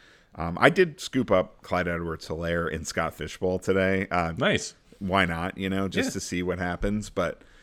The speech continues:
Speaker 1: um, like, if McKinnon and Pacheco were both out, for example, I would, I would fire up C E H in that scenario.
Speaker 2: Oh, yeah.
Speaker 1: Um, but, I mean, 'cause they're both on the injury report. I mean, McKinnon is still on the injury report, so I don't think we can assume he's gonna be back this week necessarily. But,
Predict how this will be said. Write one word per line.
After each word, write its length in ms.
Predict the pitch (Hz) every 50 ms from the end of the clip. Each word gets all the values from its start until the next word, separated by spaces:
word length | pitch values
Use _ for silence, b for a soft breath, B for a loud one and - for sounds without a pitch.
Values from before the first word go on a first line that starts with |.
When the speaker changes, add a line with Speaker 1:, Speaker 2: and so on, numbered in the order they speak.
| b b b b -
Speaker 1:
um, 300 | 82 85 82 80 82 - -
like, 240 | 113 110 107 104 101
if 160 | 107 104 -
McKinnon 540 | 117 104 - - 123 117 113 110 104 98 - -
and 220 | 95 95 90 90
Pacheco 480 | - 90 - - 95 90 - 92 90 87
were 140 | 85 82
both 320 | 80 - 87 87 87 - -
out, 340 | 65 78 90 90 - - -
for 120 | 107 101
example, 420 | 92 90 101 98 98 - 107 95
I 100 | 85 85
would, 180 | 85 85 80 78 - _ - -
I 120 | 90 98
would 160 | 92 87 82
fire 300 | - 82 80 82 80 78
up 100 | 78 - -
C 260 | - 85 78 78 80
E 40 | 78
H 200 | 76 73 - 82
in 60 | 80
that 200 | 82 82 82 -
scenario. 560 | - 80 82 78 78 80 80 80 80 82 82 - b b b b b b b
Speaker 2:
Oh, 100 | 110 156
yeah. 220 | 147 101 82 78 76
Speaker 1:
Um, 160 | 78 - - - -
but, 260 | - 90 90 87 - - _ _ -
I 60 | 98
mean, 120 | 104 101
'cause 140 | - 117 110
they're 120 | 117 160 151
both 280 | 156 156 151 147 -
on 160 | - 95 92
the 120 | 90 85 85
injury 240 | 85 82 82 80 78
report. 320 | 76 73 - - 82 67
I 20 | 78
mean, 180 | 92 92 92
McKinnon 400 | 92 92 - 113 117 117 107 92 92
is 140 | 92 90 -
still 300 | - - 98 92 87 80
on 160 | 78 80 80 76
the 120 | 73 76
injury 240 | 80 82 82 82 73 67
report, 420 | 67 - - 80 76 76 69 -
so 120 | - 90
I 100 | 76 76
don't 140 | 95 104 98 -
think 140 | 98 85
we 80 | 87 82
can 240 | - 87 76 73 - b b b b b b b b b b b
assume 500 | - - - - - 120 123 120 104 92
he's 160 | 90 90 80
gonna 160 | 76 87 82
be 100 | 80 78
back 340 | 76 90 87 80 76 - -
this 200 | - 80 - -
week 240 | 78 76 73 - -
necessarily. 720 | 76 76 - - - - - 80 80 76 71 67 71 69
But, 240 | 76 80 78 - -